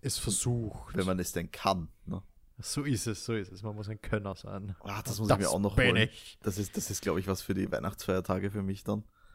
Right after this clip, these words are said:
Speaker 1: <laughs>
Speaker 2: Wenn ich dann da sitzen kann und Cat Quest, miau.
Speaker 1: <laughs> Nein, also es ist, es ist wirklich lustig, es macht wirklich viel Spaß.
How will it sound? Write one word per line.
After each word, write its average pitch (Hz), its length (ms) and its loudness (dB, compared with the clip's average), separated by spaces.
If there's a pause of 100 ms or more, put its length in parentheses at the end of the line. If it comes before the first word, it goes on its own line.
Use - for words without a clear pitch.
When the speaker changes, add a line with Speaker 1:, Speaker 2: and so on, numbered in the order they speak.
(380)
Speaker 1:
<laughs> - 200 -10
Speaker 2:
Wenn 156 420 8
ich - 20 2
dann 110 180 6
da 71 160 6
sitzen - 320 0
kann - 200 0
und 110 100 2
Cat - 240 -2
Quest, - 260 -4
miau. 160 460 6 (260)
Speaker 1:
<laughs> 740 520 -2 (560)
Nein, 170 600 4 (640)
also 123 320 0
es 127 100 4
ist, 139 100 4
es 139 140 2
ist 123 260 -2
wirklich 131 280 6
lustig, 120 320 0
es 113 80 -2
macht 117 160 -4
wirklich 113 340 -2
viel 113 160 -4
Spaß. - 460 -6